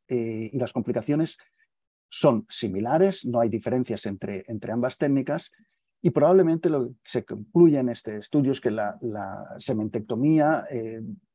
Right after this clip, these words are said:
debería ser un, una, una opción terapéutica para los estadios precoces en, en cáncer de pulmón, porque tiene los mismos resultados en cuanto a pronóstico y complicaciones, pero preserva mejor la función respiratoria.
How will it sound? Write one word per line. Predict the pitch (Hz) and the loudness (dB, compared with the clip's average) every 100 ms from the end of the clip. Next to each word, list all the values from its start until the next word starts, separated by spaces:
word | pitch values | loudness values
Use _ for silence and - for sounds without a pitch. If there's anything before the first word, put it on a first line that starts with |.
| _ | _
debería | 139 131 120 143 | 0 2 2 0
ser | - 139 | 0 2
un, | 139 127 | 2 0
una, | 120 113 190 | 0 -2 -4
una | - 104 | -6 -6
opción | 104 160 156 156 | 2 4 4 2
terapéutica | - 110 110 143 139 139 135 | 0 -2 0 0 2 -2 0
para | 120 113 | 0 0
los | 107 107 | -4 -8
estadios | 107 104 110 110 | -10 -6 -4 -4
precoces | - 117 127 123 131 - - | -6 -6 -2 -2 -4 -6 -8
en, | 110 101 - - | -6 -6 -10 -14
en | 104 - - 143 _ _ _ _ | -12 -12 -14 -16 _ _ _ _
cáncer | 131 127 117 | 2 2 0
de | 123 | 2
pulmón, | 131 147 151 | 2 4 2
porque | 139 123 | 2 -2
tiene | 123 143 123 | 0 0 0
los | 117 | 0
mismos | 123 131 123 110 | 0 0 0 -4
resultados | 113 107 107 139 131 | -8 -6 -2 -2 -4
en | 113 | -6
cuanto | 110 110 110 | -6 -6 -6
a | 104 | -6
pronóstico | - 120 127 120 113 | -6 -6 -4 -2 -2
y | |
complicaciones, | 113 113 135 139 151 139 139 | -4 -4 -2 0 0 -2 -2
pero | - 143 | -2 0
preserva | 139 123 120 107 117 | -2 -2 -2 0 0
mejor | 117 110 107 104 | -2 -2 -4 -2
la | 117 110 | -4 -4
función | 110 - 101 104 | -8 -6 -8 -6
respiratoria. | 104 - 95 85 - - _ | -10 -8 -10 -10 -14 -18 _